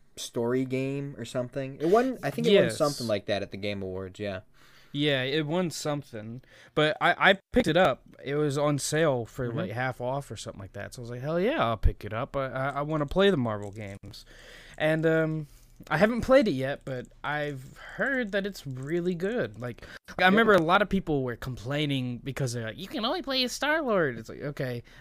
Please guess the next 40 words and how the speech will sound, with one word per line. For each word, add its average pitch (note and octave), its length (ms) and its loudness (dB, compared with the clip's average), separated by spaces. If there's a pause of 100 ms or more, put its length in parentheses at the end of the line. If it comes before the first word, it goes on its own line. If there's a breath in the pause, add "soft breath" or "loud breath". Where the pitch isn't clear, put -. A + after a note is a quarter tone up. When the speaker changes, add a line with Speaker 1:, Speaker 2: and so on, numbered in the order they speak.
Speaker 2:
yeah, C#3+ 280 4
that, D#3 300 0
that D3+ 160 -2
does D#3+ 220 2
suck, D3+ 380 0
but, B2 400 -4 (140)
I C3+ 120 -6
mean, A2+ 440 -8 (180)
<clears throat> - 720 -8
if D3 140 2
it's D3 120 -2
a C#3+ 40 -2
lot D#3 240 4
better D3+ 140 2
Speaker 1:
It's C#3 80 0
a - 40 4
Speaker 2:
than G3+ 100 2
the C#3 60 2
Avengers C3 460 2
Speaker 1:
narrative, F2+ 60 -8
Speaker 2:
game, G#2+ 280 -6
Speaker 1:
you G2+ 60 -8
know? G#2 60 -10
Speaker 2:
then A2 440 -12
Speaker 1:
Yeah. A2 300 -4 (1120 loud breath)
It, D#3 180 -2
it F3+ 140 2
is G#3+ 120 0
hard C3+ 320 6
to C3 60 -2
do, A#2 200 2
like, G#2 180 2
multiple G2+ 480 -6
character G2 440 -6
narrative F#2+ 680 -6
games, G#2+ 460 -8
you A#2 80 -8
know, A2+ 200 -8
I A2+ 80 -6
feel. A#2+ 400 -8